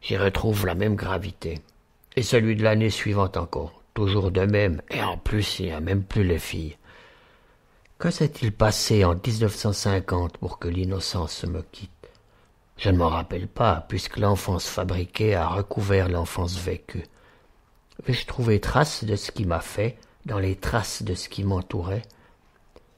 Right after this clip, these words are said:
Vais-je pouvoir aller où on comprend comment la peur des autres finit par faire peur aux autres ?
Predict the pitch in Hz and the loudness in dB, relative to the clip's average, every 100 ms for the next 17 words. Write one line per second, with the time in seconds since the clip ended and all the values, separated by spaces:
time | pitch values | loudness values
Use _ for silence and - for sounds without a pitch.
0 | - 135 120 - 113 104 101 107 113 127 | -8 -2 -2 0 2 4 6 6 6 4
1 | - 135 101 104 101 95 - 110 107 - | 4 2 2 2 0 0 0 -2 0 2
2 | 120 113 110 101 - 113 104 101 98 92 | 4 6 4 2 6 8 8 6 4 6
3 | 98 113 - - 98 101 101 98 - 98 | 2 2 -2 0 2 2 -2 -4 -4 -4
4 | - 101 95 87 85 87 90 117 - - | -2 2 2 4 0 0 -4 -6 -8 -18